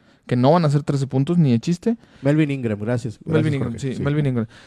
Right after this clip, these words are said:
Speaker 1: Te-, tiene, tiene, eh, ese tema muy, muy marcado, los trece puntos no los va a ju-, no los va a juntar Mahomes. Yo los veo muy complicados. Y más que nada porque esta defensa no es, esta ofensiva no es tan explosiva como antes.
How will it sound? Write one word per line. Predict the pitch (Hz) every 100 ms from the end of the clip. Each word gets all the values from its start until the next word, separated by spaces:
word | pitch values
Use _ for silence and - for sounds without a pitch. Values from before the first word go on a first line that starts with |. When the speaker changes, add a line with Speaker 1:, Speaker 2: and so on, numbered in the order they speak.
| _
Speaker 1:
Te-, | 165
tiene, | 143 180 190 196 180 151 135
tiene, | 160 170 185
eh, | 175 151 135 120 - 123 123 117
ese | 123 175
tema | 160 165 170 165 147 131 104 82
muy, | 80 135 170 175
muy | 170
marcado, | 170 156 - 143 151
los | 127 -
trece | 135 143
puntos | 147 139 123
no | 127
los | 139
va | 127
a |
ju-, | 120 131
no | 123 131
los | 131
va |
a | 127
juntar | 127 117
Mahomes. | 113 143 151
Yo |
los | 156 147
veo | 147
muy | 147
complicados. | 151 139 117 143 156 180 - _ _ _
Y | 156
más | 151 156
que | 175
nada | 170
porque | 170 156
esta | -
defensa | 165 160 165
no | 156
es, | -
esta | 151 185
ofensiva | 170 151 160 160
no | 156
es |
tan | 165
explosiva | 160 - 131 143 143
como | 139 139
antes. | 151 127